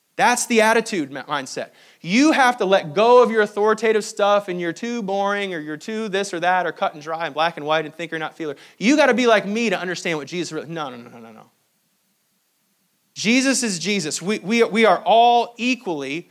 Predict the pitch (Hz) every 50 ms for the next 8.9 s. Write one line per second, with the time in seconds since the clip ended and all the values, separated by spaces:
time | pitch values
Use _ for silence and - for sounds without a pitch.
0 | _ _ _ _ _ _ - 165 208 240 262 269 233 208 220 220 214 - - 240
1 | 240 226 202 185 170 185 - - 202 226 220 208 - 208 233 233 233 - 196 170
2 | 156 156 160 160 170 - _ - - - 208 202 185 175 180 180 170 160 170 170
3 | 156 117 107 - - - - - _ _ _ _ _ _ _ _ _ _ _ _
4 | _ _ _ _ _ _ - 170 202 247 277 285 269 - 226 165 156 143 160 -
5 | - - 190 208 220 220 233 233 185 196 - 202 214 202 208 208 - 220 214 202
6 | 190 175 170 190 214 240 233 233 - - 208 202 220 226 - - 156 156 151 147
7 | 196 220 233 220 214 190 190 185 208 226 220 - 170 151 139 - - 185 214 240
8 | 220 190 156 147 147 156 175 - 185 190 208 208 196 - 220 208 190 170